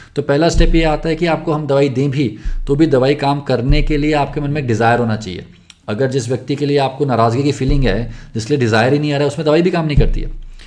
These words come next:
और सेकंड चीज़ ये है कि एक समय के बाद अगर प्रॉब्लम लंबी खिंच जाए, तो every time आप जब सेक्सुअल एक्टिविटी अटेम्प्ट करते हैं, तो आपको फील होता है कि जैसे कि आपका इम्तिहान हो रहा है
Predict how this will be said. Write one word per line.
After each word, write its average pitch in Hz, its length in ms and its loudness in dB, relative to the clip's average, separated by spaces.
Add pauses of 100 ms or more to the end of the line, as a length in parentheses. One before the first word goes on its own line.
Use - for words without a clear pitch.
(180)
और 147 100 -2
सेकंड 170 260 -2
चीज़ 185 200 -2
ये 185 80 0
है 190 60 0
कि 220 420 -4 (560)
एक 175 160 2
समय 196 280 0
के 190 120 0
बाद 175 300 2
अगर 175 120 0
प्रॉब्लम 165 360 0
लंबी 156 220 0
खिंच 165 220 -2
जाए, 147 280 -4 (340)
तो 170 40 -6
every 147 480 0
time 160 240 0 (160)
आप 127 140 -2
जब 151 220 0 (200)
सेक्सुअल 156 640 -2
एक्टिविटी 139 380 2
अटेम्प्ट 143 340 0
करते 143 280 -4
हैं, 180 160 -6
तो 180 80 -6
आपको 151 420 0
फील 156 200 0
होता 156 180 0
है 156 60 0
कि 160 80 -2
जैसे 160 220 -2
कि 165 60 -4
आपका 170 200 -4
इम्तिहान 131 380 0
हो 110 80 -2
रहा - 120 -8
है - 60 -18